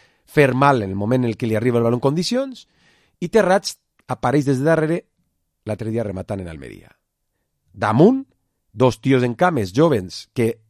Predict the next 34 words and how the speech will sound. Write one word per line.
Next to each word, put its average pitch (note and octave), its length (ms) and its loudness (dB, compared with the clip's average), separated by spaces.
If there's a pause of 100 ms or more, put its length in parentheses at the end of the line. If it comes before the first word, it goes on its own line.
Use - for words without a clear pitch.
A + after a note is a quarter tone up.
(160)
perden C3+ 340 2
i G#2+ 80 -2
recuperen A#2 520 2
ràpidament, F#3 640 0 (920)
fan C3+ 260 -2
que D3 140 -2
Parejo, E3+ 480 0 (680)
que G#2 120 -8 (140)
va G#2 100 -6
tornar G#2+ 280 -6
a G#2 80 -4
donar A2+ 160 -4
una G#2 120 -6
lliçó A2+ 300 -2
de F2 160 -10 (500)
com B2+ 160 2
cobrir, B2 420 0
tapar A2+ 360 -2
ahí C3 320 2
i A2+ 260 -2
saber A#2+ 320 -2
estar B2+ 260 0
on A#2 140 -2
tocava B2+ 300 -2
en G#2+ 60 -6
el G2+ 60 -8
moment A2+ 200 -6
que A#2 100 -6
tocava, B2 380 -2 (1080)
tinga C#3+ 460 0 (100)
menys C#3 400 4
obligació D#3+ 560 2
de E3+ 220 -2 (500)
ser - 320 -2